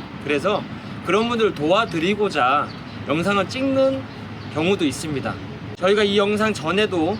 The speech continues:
저희가 영상을 도와드리기 위해서 찍었던 것이 있는데, 그걸로 많은 오해들을 좀 하셨던 것 같더라고요. 그래서 이번 영상은 그런 영상은 아니지만, 혹시나 그런 영상을 저희가 추후에 또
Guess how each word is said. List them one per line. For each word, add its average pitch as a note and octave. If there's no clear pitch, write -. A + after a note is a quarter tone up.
저희가 D3
영상을 D3+
도와드리기 F3+
위해서 C#3
찍었던 G3+
것이 C3+
있는데, B2+
그걸로 A3+
많은 F3+
오해들을 A3+
좀 G3
하셨던 G3+
것 F#3+
같더라고요. A#2
그래서 C3
이번 A3+
영상은 G3+
그런 F#3
영상은 E3
아니지만, D#3+
혹시나 A#3+
그런 G3+
영상을 F#3+
저희가 D3+
추후에 B3+
또 A#3